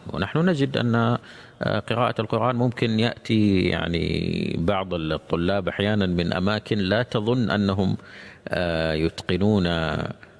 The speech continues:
فيها اللغة العربية، بل يقع أنهم لا يعرفون اللغة أصلًا العربية، لا يحسنونها، وعندما تسمع لهم تقول: "هذا كأنه درس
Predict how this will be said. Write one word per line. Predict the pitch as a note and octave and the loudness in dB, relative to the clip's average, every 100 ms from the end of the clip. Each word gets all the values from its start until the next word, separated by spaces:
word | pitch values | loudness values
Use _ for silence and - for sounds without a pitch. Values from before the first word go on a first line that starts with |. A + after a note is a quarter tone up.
| - - | -20 -10
فيها | - G#2 F#2+ | -2 0 0
اللغة | F#2 F#2+ F2+ | 0 0 0
العربية، | D#2 D#2+ E2+ G2+ F2+ | -2 -2 0 2 0
بل | C#2+ F#2 A2+ G#2+ B2 - - - - - | 0 0 0 0 -2 -4 -12 -18 -12 -2
يقع | F#2 A2 G#2+ G#2 - | 0 0 -4 -6 -4
أنهم | F#2+ F2+ F2 D#2 | -2 0 0 2
لا | F#2 A2+ G#2+ | 2 2 2
يعرفون | G2 E2+ E2+ - A#2+ G#2 | 2 0 -2 0 2 4
اللغة | F2 F2 D2 - | 4 2 0 -2
أصلًا | E2+ - D#2 | -4 -2 -2
العربية، | C#2 C2 D2 D#2+ | -2 -2 2 2
لا | D#2 | 2
يحسنونها، | G#2 - - G#2 G2+ D2+ - - - - - | 0 -2 0 2 2 0 -4 -10 -20 -10 -2
وعندما | F2 A2+ G#2+ | 0 2 0
تسمع | F#2+ B2 - G#2+ F2 | 0 -2 0 0 2
لهم | A2+ C#3 | 0 0
تقول: | A#2+ - C#3 A2+ | -2 0 0 0
"هذا | C3 C3+ | 0 -2
كأنه | B2 B2 C#3+ C3+ C3+ B2+ | 0 -2 0 0 4 4
درس | B2+ C#3 C3+ | 4 0 0